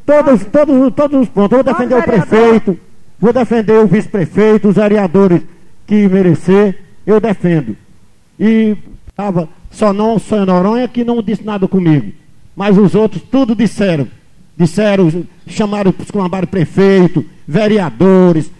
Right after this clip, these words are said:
Speaker 1: vice-prefeito, até Jesus Moreira foi chamado de cão, Zé Guerreiro foi chamado de cão, tudinho foi chamado aí. Me insultaram o tanto que quiseram e eu me defendendo. Rapaz, eu, nós, nós tomamos, eu vim aqui,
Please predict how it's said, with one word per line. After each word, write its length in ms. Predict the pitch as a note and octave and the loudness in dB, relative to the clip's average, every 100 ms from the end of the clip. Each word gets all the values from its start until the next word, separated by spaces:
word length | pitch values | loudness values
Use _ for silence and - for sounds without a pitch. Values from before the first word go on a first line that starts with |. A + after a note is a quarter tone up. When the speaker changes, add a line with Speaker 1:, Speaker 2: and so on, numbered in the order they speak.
| - - - F#3 | -20 -20 -18 -6
Speaker 1:
vice-prefeito, 1000 | E3 A#3+ - G#3+ D#3+ - F#3 G3 F#3 G3+ | -2 -2 -4 -4 -4 -2 0 2 2 -2
até 240 | F3 A#3+ | -2 0
Jesus 320 | G3+ G3+ A3 | 2 2 2
Moreira 400 | F#3+ F3+ F3+ G3+ | 2 4 4 2
foi 160 | F#3+ F#3+ | 2 -2
chamado 360 | F#3+ F3+ F3+ D3+ | -2 -4 -6 -6
de 100 | D#3+ | -10
cão, 580 | _ G3 G3 F3+ D#3+ - - | _ -2 2 2 0 -4 -14
Zé 160 | C#3+ A3 | -4 -2
Guerreiro 400 | G3+ F3 F#3 G3 | 0 2 2 0
foi 140 | G3 | -2
chamado 320 | F3+ F3 F3 D#3+ | -4 -4 -6 -6
de 120 | D#3 | -8
cão, 500 | - F3+ F3+ E3+ D#3 - - | -2 0 2 0 -2 -10 -2
tudinho 280 | D4 B3 B3+ | 0 0 -2
foi 140 | B3 | -2
chamado 340 | A#3+ A#3+ A#3 | -4 -6 -6
aí. 280 | A3+ E3 C#3 - - - - - | 0 2 0 -4 -18 -20 -20 -10
Me 160 | G3+ B3+ | -2 -2
insultaram 580 | G#3 B3+ G#3 B3 B3+ A3+ | 0 0 0 -2 0 -2
o 20 | |
tanto 340 | - C4 A#3+ | 0 -2 -2
que 140 | C4+ B3 | -4 -2
quiseram 520 | B3+ F#3 G3+ A#3 A#3+ | -2 -2 0 0 2
e 40 | |
eu 100 | A#3+ | 2
me 80 | A#3+ | 2
defendendo. 720 | A#3 G3+ A3+ E3+ E3+ E3+ C3+ - - | -2 -4 -4 0 0 0 -2 -6 -10
Rapaz, 480 | - - B3 A#3+ F#3 | -10 -6 -4 -2 0
eu, 140 | A3+ | 0
nós, 240 | A3 A3+ G#3 | 0 -4 -2
nós 160 | A3+ | -4
tomamos, 220 | - A3+ | -4 -4
eu 60 | G#3+ | -2
vim 100 | F#3 | -2
aqui, 400 | G3 - A#3 C4+ | -4 -2 -2 -2